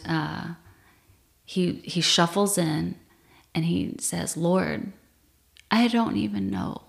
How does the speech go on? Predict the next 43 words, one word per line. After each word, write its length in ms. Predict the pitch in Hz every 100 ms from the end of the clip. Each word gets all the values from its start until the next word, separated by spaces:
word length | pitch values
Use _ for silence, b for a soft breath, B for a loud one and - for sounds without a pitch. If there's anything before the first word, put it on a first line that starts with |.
| -
what 200 | 180 -
to 80 | 180
pray, 420 | - - - - - _ _ _ _ _ _ _
but 120 | 208
would 260 | 175 208 -
you 180 | 185 175
just 520 | - 180 175 180 - - _ _
heal 440 | - - 160 156 -
her?" 240 | - - - _ _ _ b b b
And 100 | 170
he 120 | 185
anointed 420 | 180 175 180 185
me 80 | 180
with 220 | 165 165
oil, 320 | 175 170 175 -
and 120 | - 165
I 120 | 175
felt 380 | - - - 170
this 200 | 160 -
power 520 | - - 233 220 - -
shoot 680 | - - - 240 240 -
through 140 | - 190
my 200 | 175 165
body. 480 | 180 190 - - - B B
And 140 | 185 -
I, 160 | 208 -
it 60 |
was 180 | 226 214
so 440 | - - 220 311 359
strong, 560 | - 165 139 131 -
I 140 | 175 202
thought, 360 | 180 147 127 -
"Oh, 100 | 214
I'm 140 | 285
just 160 | 160 -
gonna 140 | 143
get 120 | 135 139
up 140 | 143
and 100 | 156
walk 220 | 156 180
out 160 | 311 392
of 80 | 220
here." 220 | - -